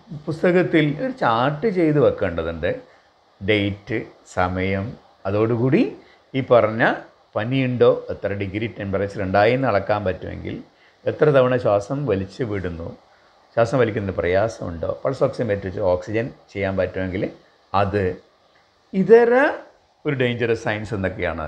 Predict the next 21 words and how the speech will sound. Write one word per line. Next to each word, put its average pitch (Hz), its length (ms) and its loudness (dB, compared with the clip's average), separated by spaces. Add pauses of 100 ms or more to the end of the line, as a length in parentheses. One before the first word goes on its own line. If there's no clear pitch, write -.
ഒന്ന്, 147 260 -2 (340)
കുട്ടി 170 260 -6
വാടിത്തളർന്ന് 123 1300 2
പോകുന്ന 90 500 -4 (800)
രീതി, 76 280 -16 (720)
കൂടുതൽ 151 340 6 (120)
ഉറക്കമാവുന്നു, 151 760 2
ഉണരുന്നില്ല, 147 920 4 (720)
ഡ്രൗസിനെസ്. 92 640 -12 (840)
കുട്ടി 143 260 2 (880)
വലിച്ചു 147 280 0
കുടിക്കുകയും 165 460 2
മുലപ്പാലൊക്കെ 147 560 2
കുടിക്കുകയും 139 440 -2
മറ്റു 120 220 -2
ആഹാരങ്ങൾ 131 420 2
കഴിക്കുകയും 123 340 0
ചെയ്യും. 117 120 -4
കുട്ടി 110 140 -2
ആഹാരം 101 380 -2
കഴിക്കുന്നത് 95 580 0